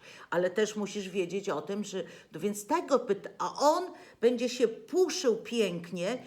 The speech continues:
i na wszystkie pytania ci odpowie. Panowie, wy tak samo, co lubisz robić, co cię pasjonuje, mm, i czy lubisz naturę, no nie wiem, no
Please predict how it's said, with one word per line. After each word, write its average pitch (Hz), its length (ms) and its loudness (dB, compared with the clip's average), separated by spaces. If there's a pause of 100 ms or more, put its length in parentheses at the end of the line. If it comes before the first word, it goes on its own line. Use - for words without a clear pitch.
(220)
i 269 80 0
na 302 140 4
wszystkie - 580 -2
pytania 220 560 -2
ci 294 180 -6
odpowie. 269 800 -2 (1120)
Panowie, 233 440 2
wy 277 120 -2
tak 330 280 -2
samo, 190 800 0 (320)
co 330 160 4
lubisz 202 460 2
robić, 202 760 0 (260)
co 349 160 -4
cię 339 160 0
pasjonuje, 180 1160 0 (420)
mm, 190 580 -4 (580)
i 180 240 -10 (300)
czy 359 160 2
lubisz 226 380 0
naturę, 233 840 2
no 233 120 0
nie 294 160 2
wiem, 220 140 0
no 240 160 0